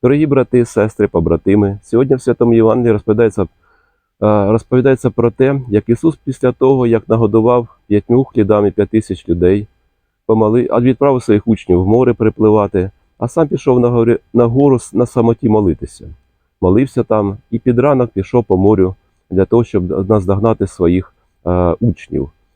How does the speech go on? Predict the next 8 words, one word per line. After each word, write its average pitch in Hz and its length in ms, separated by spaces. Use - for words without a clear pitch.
які 113 380
в - 80
цей 101 200
час 123 380
боролися 101 540
з 90 100
вітром 101 440
і, 113 840